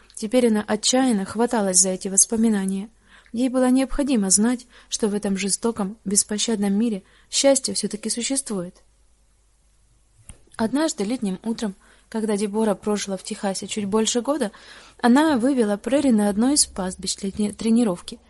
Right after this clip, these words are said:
Он был всё ещё жеребёнком, не больше года, но уже тогда было видно, что он станет отличным скакуном. Так как Дебора стала заниматься с ним почти с самого рождения, он был послушным и не боялся людей.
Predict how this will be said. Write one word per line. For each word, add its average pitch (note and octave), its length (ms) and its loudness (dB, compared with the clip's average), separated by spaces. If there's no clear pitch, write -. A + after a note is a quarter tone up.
Он E4 240 2
был D#4+ 180 2
всё C#4+ 220 2
ещё C#4 200 0
жеребёнком, A3+ 680 0
не D4+ 80 -6
больше A#3 300 2
года, F#3+ 340 -2
но A3 180 4
уже G3+ 160 0
тогда G#3+ 300 0
было F#3 180 -2
видно, F3 280 -4
что - 160 -4
он F3+ 100 -2
станет A#3 400 0
отличным F3+ 480 -4
скакуном. G#3 600 0
Так E4+ 140 0
как A3 140 0
Дебора G3+ 360 0
стала F#3+ 260 0
заниматься G3+ 500 0
с - 100 4
ним G3+ 180 -2
почти G#3 340 -4
с - 80 4
самого G3 380 0
рождения, G#3+ 520 -2
он D#4 140 0
был C#4+ 160 2
послушным F#3+ 720 -2
и C#4+ 80 2
не D4+ 120 2
боялся F#3 460 0
людей. F#3+ 380 -4